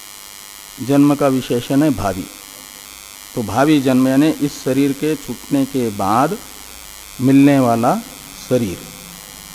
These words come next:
वो है भावी जन्म। वो अंतिम समय में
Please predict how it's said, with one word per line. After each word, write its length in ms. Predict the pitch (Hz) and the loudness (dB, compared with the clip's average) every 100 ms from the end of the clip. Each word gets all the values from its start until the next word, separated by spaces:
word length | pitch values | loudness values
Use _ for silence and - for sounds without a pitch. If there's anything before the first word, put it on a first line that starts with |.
| 101 - - - - - | -18 -18 -18 -18 -14 0
वो 120 | 143 | 2
है 160 | 131 123 | 2 0
भावी 340 | 110 139 156 | 0 0 2
जन्म। 340 | 139 131 127 127 - - - - - - - - - - 101 101 101 101 101 101 101 101 101 101 101 101 - 127 | 2 2 2 0 -8 -16 -18 -18 -18 -18 -18 -20 -18 -18 -18 -18 -18 -18 -18 -18 -18 -20 -20 -20 -18 -20 -14 0
वो 640 | 139 160 151 - 151 165 - - - - - - 101 101 101 101 101 - - - - - - - | 4 6 6 4 4 2 -4 -16 -16 -16 -16 -18 -18 -18 -18 -18 -18 -18 -18 -18 -18 -18 -18 -8
अंतिम 580 | - 131 143 - 180 170 | 0 4 4 4 2 2
समय 460 | 156 135 123 127 123 | 2 2 2 2 2
में 500 | 95 101 135 156 | 0 2 2 2